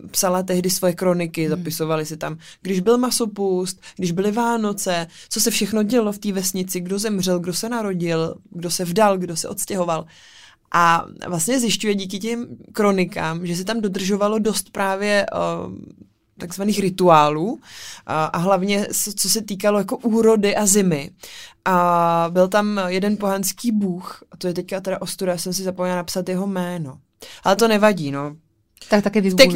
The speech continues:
Speaker 1: knize se ho dozvíme.
Speaker 2: <laughs>
Speaker 1: Každopádně oni věřili, že když se mu budou jako dávat dary, takzvaně jako oběti, takže bude chránit tu vesnici a bude se jí dařit a bude mít úrodu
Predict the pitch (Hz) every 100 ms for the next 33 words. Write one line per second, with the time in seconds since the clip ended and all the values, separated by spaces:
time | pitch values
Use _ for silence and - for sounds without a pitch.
0 | 254 247 294 269 214 202 208 180 254 220
1 | 330 - _ _ _ - 202 208 220 220
2 | 214 214 220 220 214 220 202 185 196 202
3 | 202 196 196 196 185 175 180 180 - 185
4 | 180 180 180 175 170 175 151 147 - -
5 | 170 160 180 190 240 240 160 165 151 180
6 | 156 165 165 170 175 214 - - - -
7 | _ - 190 170 160 180 165 160 160 165
8 | 165 160 165 160 151 - 247 - 208 202
9 | 185 160 160 160 156 160 170 170 165 160
10 | 156 147 - - 202 202 185 170 165 160